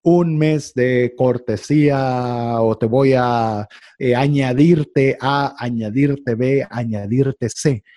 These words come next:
Porque, ¿qué estoy pensando yo? "Ah, sí, bueno, clases de karate ni lo va a estar viendo". Ahí ni siquiera le, le puso atención a cómo hizo el,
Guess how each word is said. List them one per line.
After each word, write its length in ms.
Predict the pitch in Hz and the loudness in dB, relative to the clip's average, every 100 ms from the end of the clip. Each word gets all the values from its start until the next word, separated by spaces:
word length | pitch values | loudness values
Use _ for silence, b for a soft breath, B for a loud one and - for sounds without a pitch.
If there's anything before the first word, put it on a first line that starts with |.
| B B | B B
Porque, 260 | 135 - - | -6 -6 -6
¿qué 80 | 226 | -4
estoy 300 | 233 - 233 | -2 0 0
pensando 800 | 226 180 156 - 175 180 165 165 170 | 2 2 2 0 0 2 0 2 4
yo? 280 | 170 135 - _ _ | 4 2 -6 _ _
"Ah, 100 | - - - _ _ _ | -20 -20 -20 _ _ _
sí, 360 | - 95 101 107 | -16 -10 -8 -6
bueno, 200 | 113 104 | -8 -6
clases 280 | 143 147 196 | -4 -2 -2
de 120 | 165 | -2
karate 400 | 160 131 190 330 | -2 -4 -4 -4
ni 180 | 339 330 | 0 4
lo 140 | 170 131 | 4 4
va 60 | |
a 40 | 131 | -2
estar 320 | - 131 120 | -2 -2 -2
viendo". 580 | 120 135 190 202 110 - b b | -2 0 0 0 -4 -8 b b
Ahí 200 | b 175 | b -2
ni 140 | 277 294 | 0 0
siquiera 420 | 226 - 170 170 | -2 0 2 2
le, 220 | 156 143 | 2 2
le 100 | 135 | 0
puso 300 | - 143 156 | -2 -4 -2
atención 640 | 147 135 120 - 147 160 143 | -2 -2 -2 0 0 0 -2
a 80 | |
cómo 360 | 120 143 143 143 | -4 -2 0 0
hizo 320 | 139 139 170 | 0 -2 0
el, 120 | 135 | 0